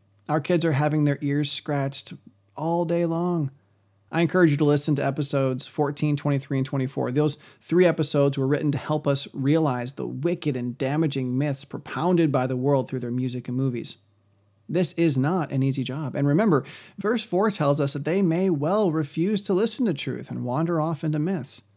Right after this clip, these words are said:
And lastly, number seven, we're called to teach. This is different than admonishment.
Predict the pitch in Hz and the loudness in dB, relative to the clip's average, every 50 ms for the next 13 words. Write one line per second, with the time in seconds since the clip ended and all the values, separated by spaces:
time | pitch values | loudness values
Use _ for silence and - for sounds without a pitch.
0 | _ _ _ _ _ _ _ _ _ _ _ - - - - - _ _ _ _ | _ _ _ _ _ _ _ _ _ _ _ -20 -20 -20 -20 -20 _ _ _ _
1 | _ _ 180 165 160 175 175 151 - 185 185 165 135 - - 156 156 175 180 - | _ _ 2 4 6 6 4 4 4 2 2 2 2 0 0 0 0 0 2 2
2 | - 151 139 147 147 143 139 139 135 135 135 - - 117 117 117 117 - - - | 2 2 4 4 4 4 4 4 4 2 0 -2 -4 -6 -6 -6 -8 -10 -12 -12
3 | - - 123 123 - - - - - _ _ _ _ _ _ _ _ _ - 175 | -10 -10 -10 -8 -8 -8 -10 -10 -12 _ _ _ _ _ _ _ _ _ -8 -4
4 | - - 226 214 202 175 165 147 - 190 185 - - 170 175 160 160 160 175 196 | -2 0 0 0 0 0 -2 0 0 0 0 0 0 -2 -2 0 0 2 2 4
5 | 185 151 131 127 127 - - 151 202 226 202 | 4 4 2 2 0 -2 -2 -2 -4 -6 -8